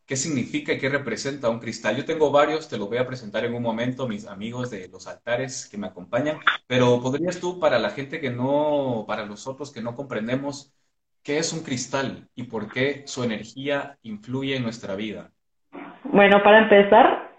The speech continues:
Speaker 2: quiero contarles de que los cristales han estado por miles y miles de años en la Tierra.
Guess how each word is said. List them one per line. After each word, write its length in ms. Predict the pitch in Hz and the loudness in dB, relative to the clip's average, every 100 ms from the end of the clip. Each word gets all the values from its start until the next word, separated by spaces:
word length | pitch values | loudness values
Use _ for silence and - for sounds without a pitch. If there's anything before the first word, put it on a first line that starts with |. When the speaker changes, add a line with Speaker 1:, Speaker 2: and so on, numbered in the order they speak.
| _ | _
Speaker 2:
quiero 220 | 233 240 | 8 8
contarles 480 | 247 214 190 208 220 | 8 8 8 8 10
de 120 | 214 | 10
que 100 | 220 | 10
los 200 | 208 196 | 8 8
cristales 680 | 196 190 190 202 220 247 254 202 | 8 6 8 8 10 10 10 6
han 140 | 208 | 6
estado 460 | 208 208 196 202 202 | 6 8 8 8 8
por 180 | 190 | 8
miles 360 | 190 214 233 226 | 8 10 10 8
y 60 | 185 | 4
miles 260 | 185 208 | 8 10
de 60 | 180 | 12
años 300 | 170 190 190 | 10 8 8
en 120 | 180 | 8
la 160 | 156 143 | 8 10
Tierra. 340 | 190 185 165 | 8 8 4